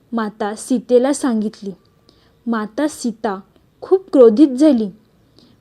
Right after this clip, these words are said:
माता सीता म्हणाली, "भगवान श्रीराम आणि त्यांच्या सेनेबरोबर जे झाले आहे, त्याचा बदला मी नक्की घेईल." त्यानंतर माता सीतेने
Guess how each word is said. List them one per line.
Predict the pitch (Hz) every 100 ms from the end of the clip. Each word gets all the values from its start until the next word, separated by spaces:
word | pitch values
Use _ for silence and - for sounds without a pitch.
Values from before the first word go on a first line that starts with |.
| -
माता | 226 214 277
सीता | 294 - 214 233
म्हणाली, | 254 247 226 202 185 - _ _ _ _ -
"भगवान | 220 220 214 262 277
श्रीराम | - 226 269 240 226 220 202 _ _ _ _ _
आणि | 294 339 349
त्यांच्या | 269 247 233 285
सेनेबरोबर | - 233 233 240 226 208 196 202 - _ _ _ 220
जे | 233 311 226
झाले | 247 220 233
आहे, | 226 202 196 196 _ _ _ _
त्याचा | 247 220 - 277
बदला | 226 214 190 185 190 _ _ -
मी | 269
नक्की | 320 240 220 - 269
घेईल." | 226 233 202 - _ _ _ _ _ _ _
त्यानंतर | 240 240 254 226 214 196 196 _ _ _
माता | 226 220 220 302
सीतेने | 311 - 247 247 240 202